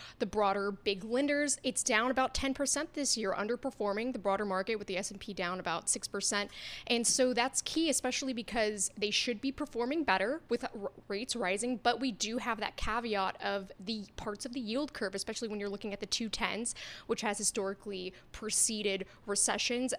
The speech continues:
um, th-, that happening there. But there was something key that Bank of America did point out in a note recently, and they were taking a look at how,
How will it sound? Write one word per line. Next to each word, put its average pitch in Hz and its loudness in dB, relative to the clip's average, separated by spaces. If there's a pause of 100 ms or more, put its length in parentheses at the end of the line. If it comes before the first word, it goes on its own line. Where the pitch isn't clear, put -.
um, 196 2
th-, - -10
that 202 6
happening 247 2
there. 214 4
But 247 2
there 294 4
was 392 4
something 370 0
key 277 -4
that 196 -4
Bank 220 0
of 247 0
America 214 2
did 190 -4
point 202 -6
out 180 -2 (340)
in 226 2
a 214 2
note 214 4
recently, 202 0
and 226 0
they 262 4
were 302 0
taking 254 -2
a 214 0
look 202 2 (340)
at 214 8
how, 208 4